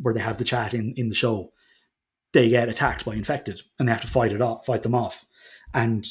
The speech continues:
like, David is impressed by how Ellie fights, and Ellie sort of warms to David a bit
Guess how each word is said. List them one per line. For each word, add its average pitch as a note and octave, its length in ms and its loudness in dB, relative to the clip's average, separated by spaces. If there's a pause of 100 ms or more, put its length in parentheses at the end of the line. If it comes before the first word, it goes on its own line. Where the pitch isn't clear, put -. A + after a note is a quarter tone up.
(100)
like, B2+ 180 0
David A#2+ 300 6
is A2 100 2
impressed A#2+ 420 2
by A#2 120 0
how A2 180 2
Ellie G#2+ 160 -2
fights, A2 400 0
and A#2 140 -4
Ellie A#2 260 4
sort A2+ 220 2
of A2 60 0
warms A#2+ 420 6
to A#2+ 80 0
David A2 320 0
a G2+ 40 -2
bit G#2 200 -2